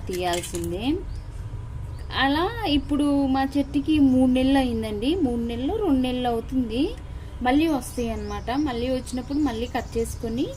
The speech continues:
మళ్ళీ జుట్టు పెట్టుకుంటాను. ఎందుకంటే ఊరుల్లో అయితే బోల్డ్ అని ఉంటాయండి, మరి ఇక్కడ మనకు అన్నీ ఉండవు కదా. అలానే ఇది ఎక్కువ నాకు ఎలా తెలిసిందంటే మక్క పిల్లలు ఉంటారు, అబ్బో మక్క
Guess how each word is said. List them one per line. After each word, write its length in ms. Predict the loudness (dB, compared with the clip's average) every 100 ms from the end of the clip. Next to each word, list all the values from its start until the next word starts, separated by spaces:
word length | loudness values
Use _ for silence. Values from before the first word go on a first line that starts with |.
| -10 -10 -10 -4
మళ్ళీ 200 | 0 0 -2 -4
జుట్టు 280 | -4 -2 0
పెట్టుకుంటాను. 680 | -2 -4 -6 -6 -6 -4 -2 -2 -6 -12 -12 -8 -4
ఎందుకంటే 460 | -2 2 2 4 0 0 -4 -2
ఊరుల్లో 380 | 0 2 4 4 2
అయితే 240 | 0 0 0 0 -2
బోల్డ్ 300 | -2 -2 -2 -4
అని 120 | -6 -6
ఉంటాయండి, 600 | -4 -4 -4 -6 -2 -2 -2 -8 -12 -12 -10
మరి 140 | -6 -6 -6
ఇక్కడ 180 | -8 -6 -6
మనకు 200 | -8 -8
అన్నీ 160 | -6 -6
ఉండవు 260 | -6 -4 -4 -4
కదా. 240 | -6 -6 -6 -6 -8
అలానే 400 | -8 -6 -6 -6 -6 -8 -10 -12 -12 -12 -8 -4 -4
ఇది 220 | -4 -4 -4 -4 -6
ఎక్కువ 420 | -8 -4 0 2 0
నాకు 160 | -4 -6 -4
ఎలా 120 | -2 -2
తెలిసిందంటే 560 | -4 -6 -6 -6 -4 -2 -2
మక్క 180 | -4 -6 -4
పిల్లలు 280 | -2 -2 -4
ఉంటారు, 400 | -8 -8 -8 -4 -4 -4 -8 -10 -12 -10 -10
అబ్బో 260 | -8 0 4 6 4 0
మక్క 200 | -4